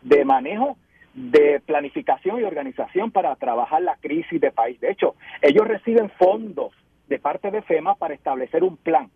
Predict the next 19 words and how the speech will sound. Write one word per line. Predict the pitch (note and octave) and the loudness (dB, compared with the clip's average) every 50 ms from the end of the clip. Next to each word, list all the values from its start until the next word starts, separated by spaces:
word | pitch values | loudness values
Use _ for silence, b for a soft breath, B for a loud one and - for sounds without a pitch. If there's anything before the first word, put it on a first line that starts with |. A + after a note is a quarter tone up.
| _ _ _ _ _ _ _ _ _ | _ _ _ _ _ _ _ _ _
Mire, | D#3 F3 E3+ A#2+ _ _ _ _ _ _ | -2 -2 -2 -2 _ _ _ _ _ _
durante | - D3+ F#3+ F3+ D#3+ E3 D#3 F3 D#3+ | 0 0 2 2 2 0 -2 -4 -4
María, | D3+ C#3+ C#3+ G3 A3+ G3+ D#3+ C3+ C3+ | -2 -4 -6 -6 -4 -4 -4 -4 -4
yo | B2+ C#3 C#3+ | -6 -8 -8
tuve | - F3+ E3+ F#3 F#3 | -6 -4 -2 -2 0
la | F3+ | -2
oportunidad, | E3 - E3+ D3 - - D#3+ E3 F3+ F3+ | -2 -6 -6 -8 -6 -8 -8 -4 -4 -6
y | D#3+ | -4
gracias | A#2+ A#2+ C3 - E3+ | -6 -6 -6 -4 -4
a | D#3+ | -2
la | D#3+ | -2
doctora | D#3 - - E3+ E3 E3 D#3+ | -2 -2 -2 -2 -2 -2 -6
Monserrate | D3+ D#3 D3 - D#3 C#3 - C#3+ D3+ D#3 - - B2 A#2+ - _ _ _ _ _ _ _ | -8 -12 -8 -6 -4 -2 2 4 4 4 2 0 -6 -8 -8 _ _ _ _ _ _ _
Allende, | - B2+ B2+ C3 D#3 E3+ E3+ C#3 B2 A#2+ | -6 -6 -4 -4 -4 -4 -4 -4 -4 -4
que | - C#3 | -4 -4
me | A#2+ A#2 A#2 | -2 -2 0
dio | C3 C#3+ | 0 0
la | E3+ | 0
oportunidad | E3+ F#3 F#3 - - F3+ F3 E3+ D#3+ E3+ F3 F3+ - | 2 0 0 0 -2 -6 -8 -6 -4 -2 -2 -4 -4